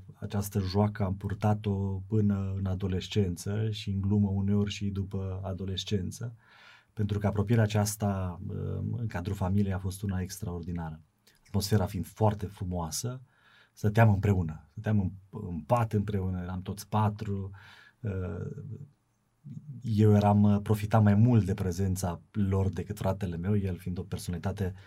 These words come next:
știu, mai introvertită, puțin, cel puțin în perioada aceea, eu invers, uh, deopotrivă eram, uh, foarte deschis și când îi prindeam mamei mâna liberă, eu băgam repede sub tricou să mă mângâie. Uh,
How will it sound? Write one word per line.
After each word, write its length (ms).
știu, 200
mai 220
introvertită, 840
puțin, 400
cel 160
puțin 260
în 80
perioada 300
aceea, 420
eu 320
invers, 760
uh, 280
deopotrivă 540
eram, 300
uh, 220
foarte 440
deschis 560
și 500
când 200
îi 80
prindeam 480
mamei 460
mâna 280
liberă, 520
eu 160
băgam 360
repede 380
sub 200
tricou 420
să 220
mă 280
mângâie. 720
Uh, 180